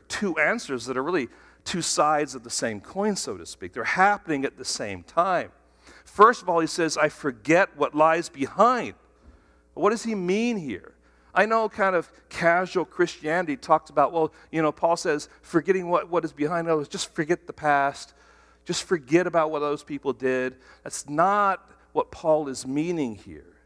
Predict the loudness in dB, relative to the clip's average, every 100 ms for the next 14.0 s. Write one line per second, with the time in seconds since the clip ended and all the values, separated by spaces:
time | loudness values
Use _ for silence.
0 | _ _ -18 -4 0 0 0 -2 0 0
1 | 0 -6 0 2 2 -2 0 0 0 4
2 | 6 6 -2 -18 -20 _ _ _ _ _
3 | _ _ _ _ _ _ 6 6 0 -8
4 | -2 -2 0 -2 -2 -2 2 2 2 0
5 | 2 2 -2 -2 -2 0 -6 -2 -4 -4
6 | -8 -8 -4 -2 -2 0 0 0 -8 -10
7 | -2 -2 -2 -10 -12 -14 -12 -6 -6 -6
8 | -10 -8 -10 -6 -4 -2 -2 -4 -12 -12
9 | -6 -2 -2 -4 _ _ _ _ _ _
10 | -20 0 0 2 -2 0 0 0 -2 -2
11 | 2 2 2 2 2 -2 _ _ -6 -6
12 | -6 -4 -2 -4 0 0 0 -2 -2 0
13 | 2 0 -2 -8 -6 -4 -4 -8 -18